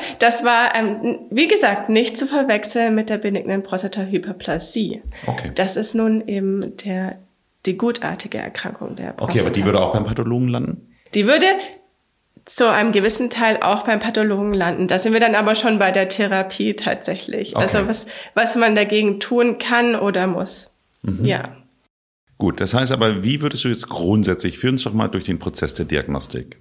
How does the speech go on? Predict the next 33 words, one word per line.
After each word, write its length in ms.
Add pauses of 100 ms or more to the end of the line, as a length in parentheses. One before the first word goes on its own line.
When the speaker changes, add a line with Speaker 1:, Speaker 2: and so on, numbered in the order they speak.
(440)
Speaker 2:
Also 220
welche 200
Methoden 320
werden 140
typischerweise 440
verwendet, 400
um 140
die 100
Prostataerkrankung 960
zu 120
erkennen? 280 (240)
Speaker 1:
Die 80
Pro-, 140 (380)
genau, 300
also 300 (460)
als 200
allererstes 420
natürlich 400
einmal 220
die 140
Anamnese. 600
Da 80
helfen 360
auch 180
gewisse 340
Fragebögen, 840
die 140
die 80
Männer 340
ausfüllen 640
können, 280 (360)
um 120
einfach 520